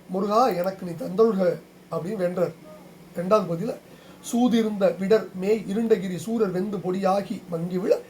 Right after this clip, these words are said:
சூரியன் புரவி தேர் நடந்து நடுபங்கின் ஓட, ஜோதி அந்த பிரம்மா புரந்தரனும் ஆதி அந்த முதல் தேவரும் தொழுது சூழ, மன்றில் நடமாடும் எந்தை முதல் அன்பு கூற,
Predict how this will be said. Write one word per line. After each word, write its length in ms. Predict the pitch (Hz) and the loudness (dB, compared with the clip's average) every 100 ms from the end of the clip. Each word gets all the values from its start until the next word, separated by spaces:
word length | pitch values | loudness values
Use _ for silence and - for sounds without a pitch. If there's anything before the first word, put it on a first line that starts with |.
| - | -16
சூரியன் 440 | - 247 240 208 | -2 2 4 4
புரவி 260 | 170 202 185 | 2 -2 -2
தேர் 260 | 202 202 185 | -2 -2 0
நடந்து 280 | 180 185 180 | -2 -4 -2
நடுபங்கின் 680 | 170 190 185 185 185 185 | 0 0 0 -2 -2 -2
ஓட, 160 | 185 180 | 0 0
ஜோதி 380 | 156 185 196 190 | 2 2 2 0
அந்த 240 | 170 180 | 0 -2
பிரம்மா 360 | 170 170 185 196 226 | 2 2 6 6 6
புரந்தரனும் 560 | 196 185 185 185 247 - - - - | 2 0 2 2 0 -6 -12 -16 0
ஆதி 360 | 180 208 202 | 4 4 2
அந்த 260 | 180 196 196 | -2 0 -2
முதல் 280 | 185 185 165 | -2 -4 -2
தேவரும் 380 | 190 202 185 | -2 -2 -4
தொழுது 320 | 170 185 214 185 | -6 -6 -4 -4
சூழ, 260 | 208 190 | -4 0
மன்றில் 420 | 170 175 196 202 175 | 2 2 2 0 2
நடமாடும் 440 | 185 196 214 220 | 2 4 2 0
எந்தை 280 | 170 190 220 | -4 2 2
முதல் 260 | 190 175 170 | 2 0 -2
அன்பு 180 | 208 233 | -2 -2
கூற, 200 | 233 | 0